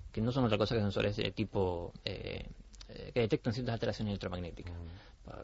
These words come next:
Speaker 1: bueno, según dicen los manuales de, de parapsicología, al menos lo que, lo que dicen saber de este tema, es que se produce una serie de, digamos, efectos colaterales en el momento de,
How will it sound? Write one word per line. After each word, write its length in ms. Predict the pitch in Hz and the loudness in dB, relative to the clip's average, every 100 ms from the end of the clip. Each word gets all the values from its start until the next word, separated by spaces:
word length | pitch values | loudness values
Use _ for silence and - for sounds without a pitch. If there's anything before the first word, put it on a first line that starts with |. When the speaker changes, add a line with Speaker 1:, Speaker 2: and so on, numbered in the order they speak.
| - | -12
Speaker 1:
bueno, 200 | - - - - | -14 -12 -14 -10
según 220 | - 95 | -4 -2
dicen 200 | 90 98 | -2 0
los 100 | 98 | 0
manuales 480 | 98 101 107 98 92 | 0 2 2 0 -2
de, 480 | 98 92 101 92 90 | -4 -4 -6 -6 -4
de 220 | 95 92 | -4 -4
parapsicología, 560 | - 95 101 101 107 143 | -4 -4 0 2 4 4
al 40 | 120 | 4
menos 200 | 104 95 | 2 0
lo 100 | 92 | -2
que, 380 | - 110 147 - | -6 -10 -10 -6
lo 120 | 90 | -6
que 200 | - 87 95 | -6 -8 -6
dicen 300 | 104 101 95 | -2 0 2
saber 200 | 98 98 | 2 2
de 60 | |
este 160 | 95 117 | -2 -2
tema, 240 | 117 - - - - - - | -2 -2 -4 -10 -12 -14 -2
es 80 | - | 2
que 80 | 107 | 4
se 240 | 123 107 - - | 4 2 0 4
produce 320 | 120 135 139 | 8 8 6
una 100 | 131 | 4
serie 220 | 123 127 | 6 6
de, 400 | 120 113 107 104 | 6 6 4 0
digamos, 260 | 113 113 113 | 2 2 6
efectos 300 | 123 - - | 4 4 6
colaterales 460 | 117 104 101 110 | 6 8 6 4
en 60 | 123 | 4
el 40 | 101 | 2
momento 240 | 98 113 | 2 2
de, 180 | 110 | 0